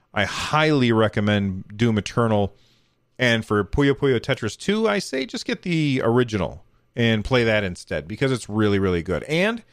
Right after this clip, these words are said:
you know what? If you are, uh, somebody who's, you know what, I just wanna play Tetris,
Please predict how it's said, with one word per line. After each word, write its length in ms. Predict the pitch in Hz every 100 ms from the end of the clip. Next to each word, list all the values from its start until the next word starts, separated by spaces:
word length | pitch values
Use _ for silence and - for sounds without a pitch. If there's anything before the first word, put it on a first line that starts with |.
| _ _ _
you 80 | 117
know 100 | 131
what? 260 | 143 160 - _ _ _ -
If 260 | 156 -
you 520 | 131 131 180 196 185 - - _ _ 123
are, 560 | 131 123 120 117 113 110
uh, 220 | 110 104
somebody 340 | - 139 131
who's, 400 | 120 127 110 98 -
you 100 | 147
know 60 |
what, 160 | 113 113
I 80 | 107
just 200 | 110 -
wanna 140 | 117
play 220 | 107 107
Tetris, 500 | - 107 - 131 -